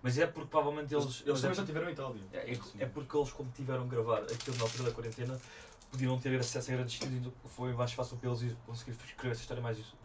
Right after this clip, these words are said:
Speaker 1: de forma isolada, não sei como é, num,
Speaker 2: Uhum.
Speaker 1: em, em sítios mais
Speaker 2: Uhum.
Speaker 1: não tão na cidade.
Speaker 2: Uhum.
Speaker 1: Mas o, uma cena que eu acho bem bacana nisto, e, e só porque só para fechar este tema, só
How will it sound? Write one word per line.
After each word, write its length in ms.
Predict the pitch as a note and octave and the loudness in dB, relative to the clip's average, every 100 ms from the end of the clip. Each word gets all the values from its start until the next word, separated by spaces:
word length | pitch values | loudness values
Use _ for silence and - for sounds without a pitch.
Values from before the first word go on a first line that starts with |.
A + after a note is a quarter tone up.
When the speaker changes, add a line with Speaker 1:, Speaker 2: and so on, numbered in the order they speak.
| - | -6
Speaker 1:
de 40 | |
forma 160 | A2 A2 | -4 -4
isolada, 360 | G2+ A2+ A#2 | -2 2 2
não 60 | A2 | 0
sei 80 | G#2+ | -6
como 140 | A2 | -8
é, 20 | A2+ - - - - | -8 -12 -18 -18 -14
num, 80 | G#2+ | -8
Speaker 2:
Uhum. 320 | F#2+ F#2+ F2+ F#2 - G2+ | -6 -6 -10 -14 -16 -14
Speaker 1:
em, 80 | G2 - - - - - - - - - - A#2+ | -14 -16 -20 -20 -20 -20 -20 -20 -20 -20 -12 -8
em 20 | |
sítios 320 | A2+ A#2 G#2 | -6 -6 -6
mais 460 | G2 G2 F#2+ F2 - - - - | -2 -2 -2 -8 -14 -16 -16 -6
Speaker 2:
Uhum. 220 | A#2+ B2+ | -4 -4
Speaker 1:
não 100 | B2+ | -6
tão 200 | - G#2 | -4 -4
na 80 | G2+ | -4
cidade. 340 | F#2+ G2+ F#2+ F2+ - - - A2 | -6 -4 -2 -4 -8 -20 -14 -4
Speaker 2:
Uhum. 60 | |
Speaker 1:
Mas 240 | A2+ C3 A#2+ | 2 4 4
o, 340 | C3+ C3+ B2+ B2+ - - - - | 2 2 0 -2 -14 -18 -16 0
uma 140 | D3 | 2
cena 240 | D#3+ D#3+ B2 | 4 4 4
que 60 | |
eu 80 | C3 | 6
acho 160 | C3 - | 4 4
bem 140 | C3 B2+ | 4 6
bacana 440 | B2 - A2 F#2 | 4 2 0 0
nisto, 300 | F2 F2 - - - | -8 -12 -14 -16 -16
e, 140 | - G2+ | -12 -10
e 40 | |
só 140 | - | -4
porque 240 | A2 - - - | -4 -6 -14 -10
só 140 | - | -2
para 80 | A2+ | -2
fechar 120 | A2+ | 0
este 120 | A2 | -2
tema, 180 | - G2+ | -2 -6
só 120 | G2 | -6